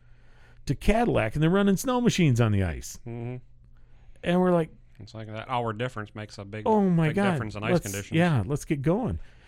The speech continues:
Speaker 1: But while we were up there, uh, you know, we spotted a couple of things, and then you got to go back up there, uh, weekend
Speaker 2: Cou-,
Speaker 1: before
Speaker 2: about,
Speaker 1: last.
Speaker 2: yeah, two weeks ago.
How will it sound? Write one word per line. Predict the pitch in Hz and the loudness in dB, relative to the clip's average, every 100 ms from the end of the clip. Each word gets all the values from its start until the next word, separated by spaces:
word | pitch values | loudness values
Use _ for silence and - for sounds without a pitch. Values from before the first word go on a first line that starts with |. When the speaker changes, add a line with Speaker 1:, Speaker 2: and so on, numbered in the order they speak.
| - - | -16 -4
Speaker 1:
But | - | 0
while | 165 170 220 | 2 2 2
we | 226 | 4
were | 160 135 | 8 8
up | 180 - | 6 0
there, | 135 104 98 104 | 0 2 2 2
uh, | 101 104 101 | 2 2 -2
you | - 135 | 2 4
know, | 113 | 4
we | 120 | 2
spotted | 113 - 147 185 180 | 0 2 2 2 0
a | 123 | 0
couple | 160 165 127 | -2 -2 -2
of | 90 | -2
things, | - 147 165 110 | 2 4 4 0
and | 110 | 0
then | 127 127 | 2 2
you | 165 | 0
got | 233 214 | -2 -2
to | 170 | 0
go | 131 123 | 2 2
back | 110 117 - | 2 0 0
up | 131 - | -2 0
there, | 120 113 107 104 | 2 4 2 0
uh, | 107 95 90 85 - - - | -2 -2 -2 -6 -10 -20 -4
weekend | 127 143 160 | -2 2 0
Speaker 2:
Cou-, | 131 | 0
Speaker 1:
before | 160 139 | -2 -2
Speaker 2:
about, | 139 | 0
Speaker 1:
last. | 185 - - | -2 -6 -14
Speaker 2:
yeah, | 170 | -12
two | - 147 | -10 -8
weeks | 139 | -8
ago. | 127 120 | -8 -12